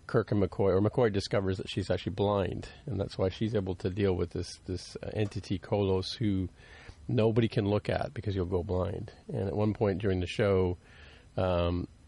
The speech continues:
he wants to inhabit Spock's body. Um, and of course, Spock volunteers for, to do that because it's kind of a variation on the mo-, vi-, mind meld. Puts on a red visor,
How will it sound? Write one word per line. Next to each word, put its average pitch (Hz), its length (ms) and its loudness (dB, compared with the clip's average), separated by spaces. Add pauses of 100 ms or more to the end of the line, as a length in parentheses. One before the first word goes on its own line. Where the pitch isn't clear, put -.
(120)
he 110 300 0
wants 98 360 0
to - 100 0
inhabit 98 540 2 (240)
Spock's - 460 -2
body. 95 580 2 (340)
Um, - 480 -6
and 107 80 -4
of 101 80 -8
course, 92 260 -2
Spock 90 240 -4
volunteers 90 480 -6
for, - 160 -8 (200)
to 95 80 -8
do 95 180 -2
that - 160 -2
because 92 160 -6
it's 90 140 -10
kind - 220 -4
of 87 80 -6
a 85 80 -6 (160)
variation 92 460 -2
on 82 140 -2
the 82 80 -4
mo-, 87 200 0
vi-, 95 220 0
mind 98 320 0
meld. 90 260 -4 (420)
Puts - 180 0
on 113 100 4
a 104 60 4
red 104 240 4
visor, 95 640 2